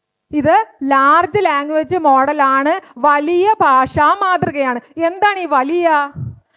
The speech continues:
വലിയ എന്ന് പറയുമ്പോൾ വലിയ തോതിൽ, ആ, വെബ്സൈറ്റിലെ ഡാറ്റകളും,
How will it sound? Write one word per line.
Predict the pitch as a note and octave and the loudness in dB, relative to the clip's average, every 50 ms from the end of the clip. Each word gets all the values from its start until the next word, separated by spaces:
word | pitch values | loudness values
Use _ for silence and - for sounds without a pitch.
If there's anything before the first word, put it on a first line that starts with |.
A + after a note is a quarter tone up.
| _ _ _ - | _ _ _ -2
വലിയ | B3+ C4 C#4+ D4 E4 F4 F4 | -2 0 0 2 2 2 2
എന്ന് | E4 D4+ C#4 C4+ | 0 0 -2 -2
പറയുമ്പോൾ | B3 C4 B3 B3 C4 C4 B3+ C4+ D#4+ F#4 D4+ | -2 -2 0 0 -2 -2 0 0 0 0 0
വലിയ | C#4+ C#4 C4 B3+ C4+ D4 E4 F#4 F#4+ F#4+ - | 0 0 0 0 0 -2 -2 -2 -2 0 2
തോതിൽ, | D#4 C4+ B3+ B3 A#3+ A3 A#3 C4+ D#4+ G#4 B4 B4 - - _ _ _ - | 2 2 2 2 0 0 -2 -2 -2 -2 -4 -4 -8 -14 _ _ _ -4
ആ, | C4 C4+ C4+ C4+ | -2 0 0 0
വെബ്സൈറ്റിലെ | C4 A#3+ C#4 C4+ C4+ - - - F#4 F4 F4+ - F4 F4+ F4+ F4+ | 0 0 -2 -2 -2 -4 -2 0 0 0 -2 -4 -2 0 0 0
ഡാറ്റകളും, | - D#4 C#4 C4 B3 - C4+ C4+ A#3+ A#3+ A#3 A#3+ C#4 E4+ | 2 2 0 0 0 -2 -2 0 2 2 4 4 2 2